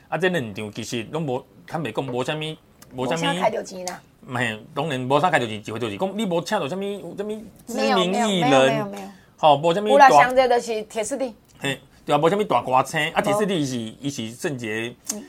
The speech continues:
Speaker 1: 较优质的，大家嘛较无一定会熟悉的团队，
Speaker 2: 嗯。
Speaker 1: 吼，是，是足
Speaker 2: 不过表演还足精彩。
Speaker 1: 精彩，嘿，足精彩。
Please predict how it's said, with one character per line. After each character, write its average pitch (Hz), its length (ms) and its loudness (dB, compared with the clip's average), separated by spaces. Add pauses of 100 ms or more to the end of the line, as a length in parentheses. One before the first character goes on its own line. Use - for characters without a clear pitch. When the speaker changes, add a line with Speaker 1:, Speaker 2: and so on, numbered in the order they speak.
(160)
Speaker 1:
较 185 140 0
优 196 240 2
质 117 220 -8
的， 110 80 -2
大 107 100 2
家 113 60 -4
嘛 107 100 -6
较 165 100 4
无 127 240 0
一 127 60 -2
定 104 180 -10
会 87 80 -12
熟 92 100 -12
悉 - 140 -16
的 92 140 -2
团 98 200 -8
队， 113 180 0
Speaker 2:
嗯。 87 80 -12
Speaker 1:
吼， 101 100 -4
是， 110 240 -8
是 - 220 -14
足 - 120 2
Speaker 2:
不 240 160 -6
过 339 120 -2
表 302 380 8
演 294 140 0
还 302 80 4
足 - 0 -
精 302 140 -2
彩。 - 0 -
Speaker 1:
精 - 80 -4
彩， 208 80 2
嘿， 139 100 4
足 185 120 6
精 143 200 -2
彩。 143 200 8